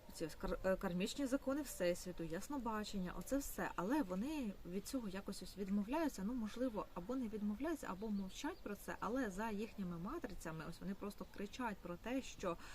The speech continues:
батьки дітям, до речі, ось двоє дітей, і в обох дітей, е, вісімки в кармічному хвості, а в, е, дочки, дочки, дочки, скажімо так, внучки їхньої, ще й вісімка в даті народження. Там не вісімка,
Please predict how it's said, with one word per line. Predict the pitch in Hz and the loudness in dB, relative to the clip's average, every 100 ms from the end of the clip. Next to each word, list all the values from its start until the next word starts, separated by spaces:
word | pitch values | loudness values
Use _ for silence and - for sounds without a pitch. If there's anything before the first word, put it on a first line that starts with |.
| - - - - | -8 -8 -8 -2
батьки | 196 - 277 311 254 | -2 0 4 6 6
дітям, | 190 262 302 285 285 - | 4 4 4 2 0 -4
до | 175 180 | 0 4
речі, | 180 - | 4 2
ось | 160 | -4
двоє | 160 180 160 | 0 2 2
дітей, | - 165 294 302 208 - | 2 0 4 4 4 2
і | 196 | 2
в | |
обох | 180 170 208 175 | 2 2 2 0
дітей, | 165 - 262 262 170 - | -2 4 6 6 4 0
е, | 165 160 151 151 - 156 - - - - | 0 0 -2 -6 -8 -10 -10 -12 -12 -4
вісімки | 160 254 - 196 165 165 151 | 4 4 4 2 0 0 -2
в | 151 160 170 196 233 254 240 - - - - - - | 0 0 2 2 2 0 -4 -10 -12 -12 -12 -12 -8
кармічному | - 175 156 160 - 262 277 | -4 -4 -4 -4 -2 -2 -2
хвості, | - 320 - - 262 151 - - - - | -2 -2 -2 0 2 2 -2 -10 -4 4
а | 196 190 170 | 6 8 6
в, | 165 196 196 165 156 - - | 2 0 2 2 0 -6 -2
е, | 165 160 | 0 0
дочки, | 156 - - - 226 254 196 165 - 160 | -2 -4 -6 0 2 4 2 0 -2 -2
дочки, | 185 - - 196 | -2 -2 0 2
дочки, | 160 - - 285 339 294 - | 2 0 0 2 2 0 -6
скажімо | - 185 170 | -2 -2 -2
так, | - 160 175 | -2 -4 -2
внучки | 175 233 - 359 | 0 0 0 0
їхньої, | 226 214 - 165 151 160 | 0 0 -2 -4 -4 -6
ще | - 247 | -2 0
й | 233 | 2
вісімка | 190 - 226 208 208 | 0 -2 -6 -4 -4
в | |
даті | 175 202 233 | -2 -2 0
народження. | 196 226 240 180 160 | 0 2 2 0 -4
Там | 170 170 | -4 -4
не | 190 | -2
вісімка, | 294 214 190 | -2 -4 -4